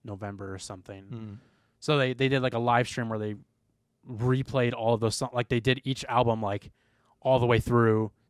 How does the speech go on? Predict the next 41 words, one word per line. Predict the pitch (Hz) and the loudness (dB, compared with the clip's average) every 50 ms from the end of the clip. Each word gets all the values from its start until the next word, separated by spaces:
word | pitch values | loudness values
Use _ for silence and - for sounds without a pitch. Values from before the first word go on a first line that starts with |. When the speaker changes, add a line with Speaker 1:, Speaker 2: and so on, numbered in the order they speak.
| _ | _
Speaker 1:
took | - 147 120 | -4 -4 -2
a | 123 | -2
break, | 107 120 113 110 107 - - 127 117 | -2 -2 -2 -2 -4 -6 -12 -12 -8
did | 117 120 110 | -6 -6 -4
the | 110 110 | -4 -4
next | 110 110 - - | -4 -4 -4 -4
album | 110 104 104 117 - | -4 -4 -6 -6 -6
all | 117 113 113 | -2 2 2
the | 113 | 4
way | 110 107 | 4 2
through, | 101 - 117 110 110 113 | 2 0 -2 -4 -4 -6
and | 113 110 | -6 -6
then | 107 107 107 | -6 -6 -6
the | 107 | -6
next | 104 107 107 107 - - | -8 -8 -10 -12 -12 -12
album | 113 101 101 113 - - | -10 -10 -10 -12 -12 -8
all | 110 107 107 107 | -6 -4 -2 -2
the | 104 | -2
way | 101 101 | -2 -4
through. | 98 - 107 104 98 92 95 - _ _ _ _ _ _ _ _ _ _ _ _ _ | -4 -6 -8 -8 -8 -8 -12 -14 _ _ _ _ _ _ _ _ _ _ _ _ _
And | - 127 123 117 113 110 110 107 104 - - - | -4 -2 -2 -2 -2 -4 -6 -8 -12 -14 -4 2
I, | 135 156 156 139 143 131 | 4 4 4 4 2 0
I | 131 147 | -2 0
got, | 139 147 139 127 | 0 0 0 0
like, | 127 117 - | -2 -6 -6
super | - - - - 196 190 - 165 131 | -6 -4 2 4 4 6 6 4 0
into | 135 139 131 | 0 0 0
those | 120 117 110 - | 0 0 0 0
live | 117 110 107 104 | -2 -4 -2 -2
albums | 104 101 101 101 101 - | -4 -6 -6 -8 -10 -8
'cause | - 117 104 | -6 -6 -4
they're, | 107 107 107 113 - | -4 -4 -4 -4 -2
I | 117 123 127 | -2 -2 0
think | - 127 113 | 0 -2 -2
they're | 117 107 | -2 -2
way | 98 110 107 | 0 0 -2
better | 101 107 104 101 101 95 | 0 0 -2 -2 -2 -4
than | 104 98 98 | -4 -6 -6
the | 98 98 95 | -6 -8 -6
originals. | 98 101 98 95 92 92 92 92 - | -6 -8 -8 -8 -10 -14 -14 -14 -14
But | - - 107 98 - | -10 -8 -8 -8 -10